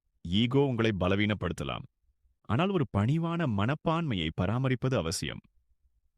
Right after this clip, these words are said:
முடிவில் உங்களை இணைத்துக் கொள்வதற்கு பதிலாக உங்கள் முயற்சிக்கு முக்கியத்துவம் கொடுப்பதில் கவனம் செலுத்துங்கள்.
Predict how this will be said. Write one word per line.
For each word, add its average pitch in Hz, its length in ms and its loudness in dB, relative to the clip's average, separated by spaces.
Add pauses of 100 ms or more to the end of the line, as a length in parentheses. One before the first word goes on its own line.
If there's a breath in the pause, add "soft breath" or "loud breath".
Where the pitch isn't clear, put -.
(460)
முடிவில் 185 420 2
உங்களை 127 300 0
இணைத்துக் 113 380 0
கொள்வதற்கு 113 520 0
பதிலாக 104 580 0 (680)
உங்கள் 101 240 2
முயற்சிக்கு 131 500 -2
முக்கியத்துவம் 127 580 0
கொடுப்பதில் 104 480 0
கவனம் 104 360 0
செலுத்துங்கள். 73 500 -4